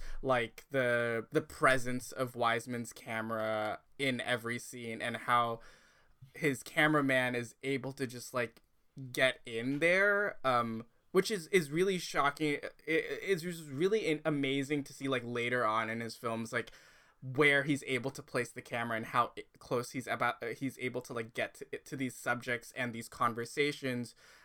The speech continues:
And, um, what I still really can't get my head around is, like, the fact that these people still, who are being filmed, even in his most recent films, um, act so normal, even though they're, they're on camera.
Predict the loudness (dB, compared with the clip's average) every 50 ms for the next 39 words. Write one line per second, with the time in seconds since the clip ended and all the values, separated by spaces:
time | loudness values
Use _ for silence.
0 | _ _ 4 6 6 6 4 2 0 -4 -12 -20 -20 _ _ _ _ 4 4 6
1 | 6 4 0 -2 -6 -8 _ 6 6 6 6 6 -2 -8 -10 0 4 4 4 4
2 | 2 -2 2 4 4 6 4 4 2 2 2 2 0 -2 -6 -6 -6 -6 -4 -4
3 | -4 -2 -2 -2 -4 -4 -2 -2 0 0 0 0 0 0 0 0 -2 -4 -4 -4
4 | -4 -4 -4 -4 -2 -2 -2 -2 -6 -16 -20 -20 -20 _ _ _ _ _ _ -6
5 | -6 -6 0 4 6 6 6 4 0 0 2 2 2 2 0 -4 -4 -2 -2 -2
6 | -4 -6 -14 -14 -10 -8 -8 -4 0 2 2 2 2 -2 -4 -10 -6 -2 0 0
7 | 2 2 0 0 -2 _ -12 -6 -4 0 2 4 4 4 2 0 0 0 2 0
8 | 0 -2 -4 -4 -6 -6 -10 -14 -20 _ 2 4 6 6 4 4 2 -2 -4 -4
9 | -6 -10 -2 0 2 2 4 2 0 0 -4 0 2 2 2 2 -2 -4 -4 -4
10 | -6 -4 0 0 0 0 0 -2 -4 -4 -4 -2 -2 -4 -6 -6 -4 -2 0 0
11 | 0 0 -2 -6 -8 -14 -16 -6 -2 0 0 2 0 -2 -4 -6 -10 -16 -20 -20
12 | _ _ _ 4 4 6 6 4 0 -10 -14 -12 -12 -10 -2 0 2 2 4 2
13 | 2 0 0 0 2 2 2 2 4 2 2 2 2 0 -2 -2 -2 -2 -2 -2
14 | 0 0 0 0 0 0 0 0 0 0 0 -2 -2 0 0 2 2 2 2 0
15 | -4 -10 -10 -8 -6 -6 -4 -4 -2 2 4 4 4 4 2